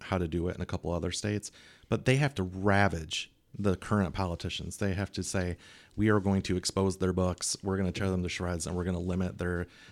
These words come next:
their term limit money, or their term limit time overall, even though they can expand the amount of time they stay in one house." The only way that messaging works is if you make it look like punishment.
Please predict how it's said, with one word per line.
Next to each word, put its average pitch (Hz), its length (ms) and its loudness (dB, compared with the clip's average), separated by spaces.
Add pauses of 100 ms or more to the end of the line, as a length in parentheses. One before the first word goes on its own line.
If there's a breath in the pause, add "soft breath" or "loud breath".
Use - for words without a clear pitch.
(100)
their 98 140 4
term 95 240 2
limit 87 260 0
money, 85 300 -2
or 101 80 4
their 95 140 6
term 92 240 2
limit 87 260 0
time 85 440 -2 (320 soft breath)
overall, 92 320 6
even 90 140 2
though 87 80 2
they 85 80 0
can 87 100 -4
expand 87 360 -2
the 87 40 0
amount 82 160 -2
of 80 60 -4
time 87 160 -2
they 82 80 -2
stay 87 180 -4
in 85 80 -2
one 85 100 -2
house." 87 320 -6
The 107 180 0
only 120 220 4
way 113 120 4
that 98 140 4
messaging 90 380 -2
works 87 300 -4
is 85 140 -6
if - 140 -10
you 98 80 -2
make 90 240 0
it - 100 -4
look - 160 -4
like 78 200 -8
punishment. 82 540 -6